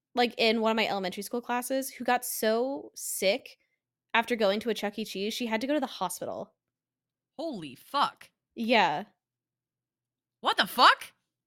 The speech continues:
Speaker 1: Yeah. She, uh, fucking ball pit, man.
Speaker 2: Have you
Speaker 1: Disgusting.
Speaker 2: seen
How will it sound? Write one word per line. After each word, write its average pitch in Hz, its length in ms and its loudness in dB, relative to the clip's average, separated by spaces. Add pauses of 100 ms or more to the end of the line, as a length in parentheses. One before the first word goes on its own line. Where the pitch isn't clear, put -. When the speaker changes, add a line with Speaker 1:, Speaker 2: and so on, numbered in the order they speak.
(100)
Speaker 1:
Yeah. 247 560 10 (680)
She, 311 220 4
uh, 349 100 8 (560)
fucking 320 240 8
ball 302 220 10
pit, 240 200 4
man. 254 260 6
Speaker 2:
Have - 1000 2
you 339 160 4
Speaker 1:
Disgusting. - 0 -
Speaker 2:
seen 330 460 2